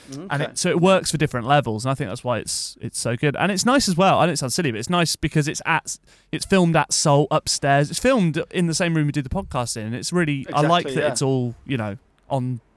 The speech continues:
Speaker 2: the same sort of keel.
Speaker 1: Yeah, and I think it translates so much better than a recipe book. Um, not wanting to undersell my book and what I'm doing, <laughs> obviously,
Speaker 2: <laughs>
Speaker 1: but because I'm,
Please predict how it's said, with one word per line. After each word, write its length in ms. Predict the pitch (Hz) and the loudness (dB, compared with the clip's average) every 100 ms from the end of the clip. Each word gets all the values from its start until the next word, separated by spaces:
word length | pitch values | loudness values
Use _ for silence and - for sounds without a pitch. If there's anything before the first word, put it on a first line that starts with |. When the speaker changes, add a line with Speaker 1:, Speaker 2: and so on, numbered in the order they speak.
| _ _ _ _ _ | _ _ _ _ _
Speaker 2:
the 80 | 131 | -6
same 400 | - 127 117 117 - _ _ _ _ | -2 0 -2 -4 -10 _ _ _ _
sort 200 | - - | -14 -14
of 20 | |
keel. 300 | - 127 107 - _ _ _ _ _ _ _ _ - | -8 -6 -6 -12 _ _ _ _ _ _ _ _ -8
Speaker 1:
Yeah, 180 | 135 131 | -4 -2
and 80 | 170 | 0
I 140 | 185 | 0
think 240 | 202 220 | -2 -4
it 100 | 190 | -6
translates 500 | - 180 180 160 135 | -2 -2 0 -2 -2
so 140 | - 156 | -4 -6
much 180 | 139 - | -6 -4
better 160 | 139 | -4
than 200 | 127 131 | -4 -6
a 60 | 131 | -4
recipe 380 | 127 123 - 123 | -6 -8 -14 -14
book. 480 | 123 117 - - - | -10 -12 -14 -18 -10
Um, 320 | 127 123 120 123 | -6 -4 -4 -6
not 140 | 131 | -6
wanting 200 | 131 127 | -6 -8
to 140 | 127 | -8
undersell 460 | 127 120 - 123 120 | -8 -8 -6 -4 -4
my 300 | 117 117 117 - _ | -8 -10 -12 -18 _
book 340 | - 120 - - | -14 -12 -14 -20
and 200 | 120 113 | -18 -14
what 100 | 117 | -10
I'm 120 | 117 120 | -10 -8
doing, 260 | 120 135 - | -8 -6 -2
<laughs> 60 | |
obviously, 400 | 196 160 135 175 | 0 2 2 2
Speaker 2:
<laughs> 80 | 165 | 2
Speaker 1:
but 340 | 156 151 - - - - - | 4 2 -2 -14 -4 -2 0
because 320 | 156 190 175 | 0 0 4
I'm, 440 | 165 160 147 135 | 6 6 2 -6